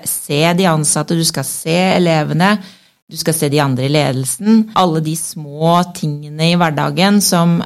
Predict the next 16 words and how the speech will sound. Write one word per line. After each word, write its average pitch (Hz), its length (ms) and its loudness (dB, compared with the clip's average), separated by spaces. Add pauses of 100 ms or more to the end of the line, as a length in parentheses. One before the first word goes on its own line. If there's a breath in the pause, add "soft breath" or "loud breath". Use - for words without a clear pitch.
(120)
det 175 180 -2
er 160 420 0 (140)
litt 214 200 0
slitsomt 196 880 2
å - 120 0
måtte 175 280 2
ha 156 280 0
i 208 80 0
hodet 196 360 -4
sitt - 100 -14
hele 185 200 0
tiden, 214 300 0
har 202 140 0
vi 180 160 2
tenkt 165 340 -2
at 185 180 -2